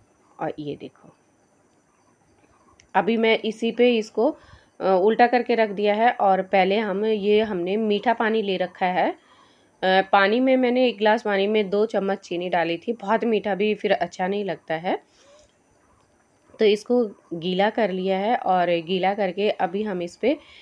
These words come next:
क्रीम अप्लाई करेंगे। और वीडियो को मैंने पहले भी बताया था कि फास्ट कर रखा है, नहीं तो फिर बहुत लंबी हमारी वीडियो हो रही थी। ये देखिए, ये क्रीम को हमने अच्छे से फैला दिया है। बहुत ज़्यादा मोटी लेयर भी हमने क्रीम की नहीं लगाई है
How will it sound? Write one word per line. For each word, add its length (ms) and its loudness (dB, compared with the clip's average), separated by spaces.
क्रीम 320 0
अप्लाई 360 -2
करेंगे। 540 -2
और 160 6
वीडियो 360 2
को 120 4
मैंने 260 0
पहले 260 2
भी 100 -2
बताया 380 2
था 100 0
कि 140 -2
फास्ट 440 2
कर 120 0
रखा 280 -2
है, 100 2
नहीं 180 -2
तो 140 -6
फिर 360 -2
बहुत 420 0
लंबी 420 2
हमारी 340 2
वीडियो 400 -2
हो 180 -4
रही 140 -4
थी। 300 -6
ये 120 0
देखिए, 340 -2
ये 220 -2
क्रीम 340 0
को 120 -2
हमने 300 0
अच्छे 280 0
से 140 -6
फैला 320 2
दिया 180 2
है। 60 6
बहुत 480 2
ज़्यादा 340 2
मोटी 340 -2
लेयर 260 2
भी 140 0
हमने 200 0
क्रीम 300 -2
की 120 -4
नहीं 140 -2
लगाई 360 -2
है 180 0